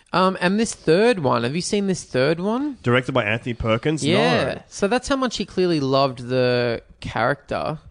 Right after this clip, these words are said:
Speaker 1: that he, <laughs> that he went, "I love this character so much, I'm gonna direct the th-, the second sequel to
Speaker 2: Mm.
Speaker 1: a Hitchcock movie based on him."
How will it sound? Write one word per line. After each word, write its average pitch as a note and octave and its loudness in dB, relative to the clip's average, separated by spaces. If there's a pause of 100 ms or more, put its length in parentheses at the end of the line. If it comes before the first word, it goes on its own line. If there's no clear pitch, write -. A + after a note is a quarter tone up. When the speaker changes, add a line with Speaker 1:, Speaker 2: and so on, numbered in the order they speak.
(880)
Speaker 1:
that C#3 -2
he, C3+ 0 (420)
<laughs> - -14
that D#3+ -2
he D#3 4
went, D3+ 0
"I D3 0
love E3+ 2
this E3 -2
character D3 0
so C#3 0
much, C3+ 0
I'm C3+ -4
gonna C3 -2
direct A#2+ -4
the B2+ -8 (240)
th-, - -6
the C3 -2
second E3 -2
sequel C3+ -4
to A#2 -8
Speaker 2:
Mm. C3+ 2 (120)
Speaker 1:
a B2 -6
Hitchcock B2+ -6
movie A#2+ -10
based A2+ -10
on G#2+ -12
him." D#2+ -14